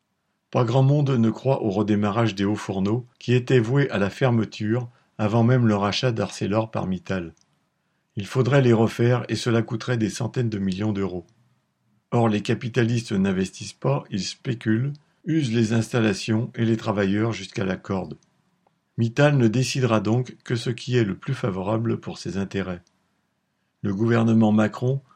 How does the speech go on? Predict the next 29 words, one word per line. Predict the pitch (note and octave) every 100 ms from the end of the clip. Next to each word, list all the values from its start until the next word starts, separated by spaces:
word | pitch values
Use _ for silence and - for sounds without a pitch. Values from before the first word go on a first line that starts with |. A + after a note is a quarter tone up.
| _
tout | - A#2
comme | C#3+ A#2
celui | C3+ B2 B2
de | A2
Hollande | A2 A2 G#2+ G2
en | F2+
deux | G2
mille | G2 F#2+
douze, | G#2+ C3+ C3 B2+ _ _ _ B2
est | A#2+
au | C3
service | A#2 C3+ B2+ C#3 A2+
de | G2+
Mittal | A#2+ A#2+ G#2 G2 A2 - _ _ _
et | A2+
lui | A#2 C3+
accordera | B2+ C#3 A#2+ A2+ A2+ -
peut-être | A#2 A#2 A#2 G#2+
même | G#2 A#2 B2+ C#3 -
une | G#2 G2+
nouvelle | B2+ B2 F#2
aide | F#2+ G#2 G#2+ _ _
si | - G#2+
d'aventure | B2 A#2+ G2 - A#2
se | - G2
créait | - G2+ G2+ G#2+
une | G#2 F#2+
aciérie | - G2+ F#2 A2
électrique. | G#2+ F2+ F2 - F#2 -